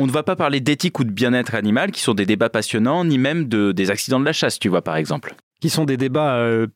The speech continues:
Speaker 2: passionnés, euh, largement autant que passionnants, surtout en ce moment.
Speaker 1: Tout à fait, et qui posent de vraies questions, en fait. Il y a des vraies questions à se poser sur comment on autorise la chasse,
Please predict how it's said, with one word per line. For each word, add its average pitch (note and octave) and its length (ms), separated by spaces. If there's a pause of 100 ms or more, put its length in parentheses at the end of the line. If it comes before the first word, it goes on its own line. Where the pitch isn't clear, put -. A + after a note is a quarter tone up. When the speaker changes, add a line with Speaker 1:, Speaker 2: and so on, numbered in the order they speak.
Speaker 2:
passionnés, D3+ 640
euh, A#2+ 220
largement C3+ 440
autant C#3+ 240
que B2+ 160
passionnants, A#2+ 460
surtout B2+ 300
en - 40
ce - 120
moment. A2+ 180 (220)
Speaker 1:
Tout D#3+ 100
à E3 120
fait, C3 220
et G#2+ 60
qui - 160
posent G#3 300
de C3 100
vraies A#2 220
questions, F3 360
en G#2+ 80
fait. G#2 280
Il C3 40
y A#2 40
a - 20
des B2 120
vraies C#3+ 180
questions D3 280
à C3 60
se - 60
poser B2+ 240
sur - 240
comment B2+ 300
on A#2 100
autorise G2+ 400
la F2+ 120
chasse, D3 460